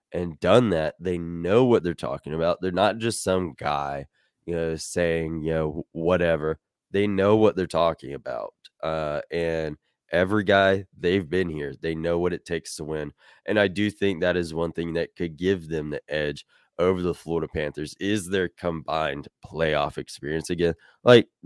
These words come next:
Florida Panthers, like the New Jersey Devils, they have guys on that roster with playoff experience. Yeah, and it's not like, you know, they're, again,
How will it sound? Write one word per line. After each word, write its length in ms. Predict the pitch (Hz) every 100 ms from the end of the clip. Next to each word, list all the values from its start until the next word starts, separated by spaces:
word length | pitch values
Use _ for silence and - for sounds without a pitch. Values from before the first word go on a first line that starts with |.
| -
Florida 340 | - 139 135 110
Panthers, 500 | 110 104 104 107 85
like 360 | 82 87 -
the 80 | 87
New 180 | 87 82
Jersey 360 | 80 78 67
Devils, 420 | 69 113 101 101 - _ _ _ _ _ 98
they 200 | 101 113
have 280 | 101 92 85
guys 300 | 80 76 78
on 140 | 78 78
that 180 | 76 69
roster 420 | 73 64 - 76
with 260 | 69 71 -
playoff 360 | 60 62 69
experience. 840 | 78 - - 62 - _ _ - -
Yeah, 160 | - 87
and 480 | 85 95 95 92 78
it's 220 | 90 -
not 240 | 107 95
like, 240 | 101 92 -
you 80 | 92
know, 80 | 87
they're, 360 | 87 85 80 - _ _ _ _ -
again, 260 | 87 92